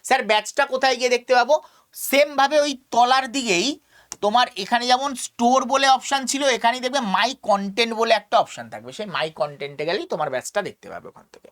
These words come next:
"স্যার, ব্যাচে আমরা কি পাবো?" ব্যাচে একবার দেখে নাও রেকর্ডেড ক্লাস, এই যে রেকর্ডেড প্লাস লাইভ, লাইভে থাকলে লাইভ পাবে, লাইভ যদি মিস হয়ে যায় রেকর্ডেড পাবে। লাইভ ক্লাস যেটা ডাউট ক্লিয়ারিং, ডাউট ক্লিয়ারিং ক্লাস,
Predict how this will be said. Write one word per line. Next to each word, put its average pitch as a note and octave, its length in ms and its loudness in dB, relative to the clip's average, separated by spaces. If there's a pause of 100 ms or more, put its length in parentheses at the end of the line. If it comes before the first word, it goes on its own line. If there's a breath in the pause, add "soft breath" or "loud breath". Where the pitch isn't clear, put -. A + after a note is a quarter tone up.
(580 soft breath)
"স্যার, C#4 220 2
ব্যাচে A3 380 2
আমরা C#4 200 0
কি C4+ 200 -6
পাবো?" A#3 400 0 (360 soft breath)
ব্যাচে A#3 340 0
একবার C4+ 280 0
দেখে A3+ 240 2
নাও B3+ 200 2
রেকর্ডেড B3 540 0 (100)
ক্লাস, A#3+ 500 0 (180)
এই F#3+ 100 -6
যে F#3+ 120 -2
রেকর্ডেড A#3+ 500 0
প্লাস G#3+ 320 0
লাইভ, C#3 360 -2
লাইভে F3+ 380 -2
থাকলে A3 280 -2
লাইভ G#3+ 280 0
পাবে, B3+ 300 2
লাইভ F#3+ 240 0
যদি E3+ 180 -8
মিস F3 220 -6
হয়ে G3 80 -2
যায় A3+ 160 0
রেকর্ডেড C3 440 -6
পাবে। - 200 -20 (600 loud breath)
লাইভ A3 440 0 (120)
ক্লাস C#4 300 2
যেটা C4 240 2
ডাউট A3 520 0
ক্লিয়ারিং, B3+ 520 0 (2250)
ডাউট A#3 420 -2
ক্লিয়ারিং B3 400 -2
ক্লাস, A#3 460 -2